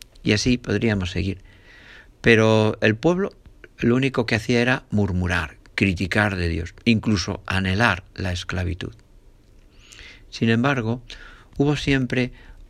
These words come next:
un resto en Israel, un pequeño grupo, un pequeño porcentaje, pero que era grato a Dios,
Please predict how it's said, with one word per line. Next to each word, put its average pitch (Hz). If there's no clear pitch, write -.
un 123
resto -
en 95
Israel, 85
un 151
pequeño 139
grupo, 135
un 117
pequeño 123
porcentaje, 110
pero 120
que 151
era 165
grato 135
a 98
Dios, 151